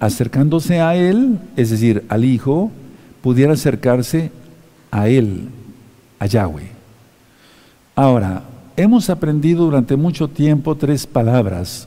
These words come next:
Omnipotente. Omnipotente es el que todo lo puede. Hemos aprendido la segunda palabra, omnipresente. Om-, omnipresente es el que puede estar en todos lados al mismo tiempo.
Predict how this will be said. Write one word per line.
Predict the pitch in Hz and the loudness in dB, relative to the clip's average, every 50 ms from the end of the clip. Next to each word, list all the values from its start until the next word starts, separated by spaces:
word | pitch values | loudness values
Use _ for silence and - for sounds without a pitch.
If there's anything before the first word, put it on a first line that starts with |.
| - - - | -18 -4 0
Omnipotente. | 131 131 127 127 127 131 131 123 117 123 - 123 120 - - 143 139 139 120 110 - - 90 78 80 - - - - - - - - - - - - - - - - _ - | 0 2 2 2 4 4 4 4 2 2 0 -2 -2 0 2 2 4 4 2 0 -2 -4 -6 -8 -10 -14 -18 -20 -20 -20 -20 -20 -20 -20 -20 -20 -20 -20 -20 -20 -20 _ -6
Omnipotente | 123 127 135 143 139 143 127 - 160 151 - 190 202 196 190 196 | -2 0 4 4 4 4 4 2 0 2 2 2 2 2 2 2
es | 190 185 - | 0 2 0
el | 175 147 | -2 0
que | - 147 - | -2 -4 -2
todo | - 175 170 160 165 | 0 0 0 2 2
lo | 147 135 117 | 0 0 0
puede. | - 131 131 113 90 85 80 90 - - - - - - - - _ _ _ _ _ _ _ _ _ _ _ _ _ _ _ _ _ _ - | 0 2 2 2 2 -2 -4 -8 -14 -18 -20 -20 -20 -20 -20 -20 _ _ _ _ _ _ _ _ _ _ _ _ _ _ _ _ _ _ 0
Hemos | 143 170 202 190 180 | 2 2 4 4 2
aprendido | 190 160 160 160 160 160 170 180 | 2 2 0 2 4 4 4 4
la | 180 170 139 | 2 2 0
segunda | - 151 147 160 160 156 | 0 0 0 0 0 0
palabra, | 135 - 139 139 147 156 165 185 - - | 0 2 2 2 2 0 0 -2 -2 0
omnipresente. | 147 135 131 127 127 127 120 123 - 123 120 110 - - 147 147 135 120 98 - 95 87 85 95 107 120 - - - - - - - - - _ _ | 2 2 4 4 4 4 4 4 2 0 0 0 2 2 2 4 2 2 0 -4 -6 -8 -8 -12 -14 -18 -20 -20 -20 -20 -20 -20 -20 -20 -20 _ _
Om-, | - 123 127 143 143 139 139 139 - - | -2 0 2 2 4 2 0 -2 -2 -2
omnipresente | 131 135 147 147 143 143 147 139 - 175 180 185 170 202 | 0 0 2 0 0 -2 -4 -2 0 0 0 2 2 0
es | 180 - | 0 0
el | 175 151 131 | -2 -2 -2
que | - 143 | -4 -4
puede | 135 - 160 160 160 | -2 -2 0 0 0
estar | 147 - - 156 151 156 | 0 0 0 0 2 2
en | 156 139 123 | 2 0 0
todos | - 156 156 151 135 117 139 | 0 -2 -2 -2 -2 -2 0
lados | 143 151 147 151 135 - | -2 -2 -2 -2 -4 -2
al | 135 120 | -2 0
mismo | 117 131 127 123 127 117 | 0 0 0 0 -2 -2
tiempo. | - - 123 107 95 82 82 82 | -2 -2 -2 -2 -2 -4 -6 -10